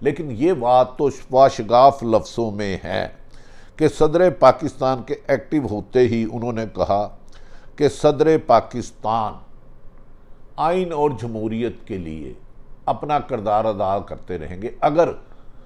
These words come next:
इलेक्शन कमीशन, जो बज़ाहिर पीटीआई के मुताबिक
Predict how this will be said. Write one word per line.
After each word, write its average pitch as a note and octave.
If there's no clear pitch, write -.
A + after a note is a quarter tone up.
इलेक्शन F3+
कमीशन, C3+
जो B2+
बज़ाहिर D3
पीटीआई D3+
के C3+
मुताबिक F#2